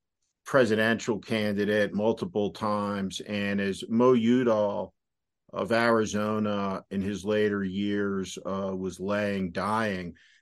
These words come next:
John McCain of the opposite party, uh, would go to, it was either, I think it was Walter Reed, and would read to him at his, at his, at his bedside. And John loved to tell Mo Udall stories.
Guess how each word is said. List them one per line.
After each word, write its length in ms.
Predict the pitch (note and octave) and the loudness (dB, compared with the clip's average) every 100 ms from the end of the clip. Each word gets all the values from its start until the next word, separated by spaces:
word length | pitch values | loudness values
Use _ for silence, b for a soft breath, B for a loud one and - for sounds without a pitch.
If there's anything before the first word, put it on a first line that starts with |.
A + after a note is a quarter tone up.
| _ | _
John 320 | - B2 D3+ | 2 2 4
McCain 640 | C3+ - A#2+ A2+ G#2+ G2 G2 | 2 0 -4 -4 -4 -4 -6
of 160 | F#2 F2 | -6 -4
the 140 | G2 | -2
opposite 560 | G2+ G#2+ G#2+ F#2 G2 E2+ | 0 0 -2 -6 -8 -4
party, 680 | G#2+ G#2+ G#2 G2 F#2+ F2+ - | -2 0 0 -4 -6 -8 -10
uh, 380 | F2+ F#2 F2 E2 _ _ _ - | -10 -8 -10 -12 _ _ _ -6
would 180 | G#2+ | -2
go 520 | G2 A2+ A#2 A#2+ A2+ G#2+ | 4 6 8 6 4 0
to, 640 | - G#2+ G2+ G2 F#2+ F#2 | -4 0 0 0 -2 -4
it 60 | G2 | -4
was 180 | G2 G2+ | -4 -2
either, 300 | G#2 G2 F#2+ | -2 0 0
I 80 | |
think 200 | G2 B2+ | -2 -2
it 40 | C#3+ | -2
was 140 | F#2 | -2
Walter 380 | F2 G2+ G2 F2+ | 0 0 0 -2
Reed, 360 | F2+ G#2 A2 F#2 | -4 -4 -4 -4
and 100 | F#2 | -6
would 140 | F#2 | -4
read 280 | B2 E3 - | -2 -2 -4
to 80 | B1+ | -10
him 140 | C#2 - _ _ _ _ _ - | -10 -14 _ _ _ _ _ -8
at 180 | G2+ | -4
his, 240 | G2+ G2 E2 | -2 -4 -4
at 280 | - G2+ G2 | -4 -2 -2
his, 280 | G2 F2+ F#2 | -2 -4 -8
at 200 | G2 G2 | -6 -4
his 180 | F#2+ F2 | -4 -8
bedside. 760 | E2+ G#2+ A2 - F2 D2 G#1+ - _ _ _ _ - | -4 -2 -2 -4 -8 -10 -12 -16 _ _ _ _ -6
And 160 | G#2 | -4
John 440 | F#2 C3 C#3 D3 A#2+ | 2 4 6 6 4
loved 580 | G#2+ A#2 B2 B2 A#2 - | 4 4 6 4 0 -8
to 80 | |
tell 440 | G2+ - G#2+ G2+ G2 | -10 -2 0 2 0
Mo 200 | G2 F#2+ | 0 0
Udall 580 | F#2+ F#2 F2+ E2 D2 C#2+ | 0 -2 -4 -6 -10 -12
stories. 580 | - D2+ - - - | -12 -14 -14 -16 -16